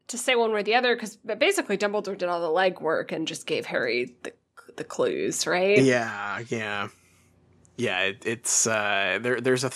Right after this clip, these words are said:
Speaker 2: there's a line between, like, doing the thing where there's no story and you make it a grain of sand,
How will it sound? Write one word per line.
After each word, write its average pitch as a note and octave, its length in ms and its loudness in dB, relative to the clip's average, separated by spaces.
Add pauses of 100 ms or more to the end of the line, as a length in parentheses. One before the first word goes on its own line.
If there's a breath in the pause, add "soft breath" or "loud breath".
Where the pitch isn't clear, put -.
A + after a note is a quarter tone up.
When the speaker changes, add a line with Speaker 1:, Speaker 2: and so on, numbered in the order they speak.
(140)
Speaker 2:
there's E3 180 4
a D#3+ 60 4
line F3+ 520 2
between, D3 520 -8
like, A#2+ 360 -12 (580 soft breath)
doing C3+ 400 -2
the A#2 300 -4
thing C3 240 0
where B2 100 0
there's A2+ 220 -4
no A#2+ 100 2
story A#2+ 460 2
and A#2+ 80 0
you A#2 80 -6
make A2+ 200 -4
it A2+ 60 -2
a A2+ 40 -6
grain A#2+ 240 -2
of A2+ 60 -6
sand, B2 500 0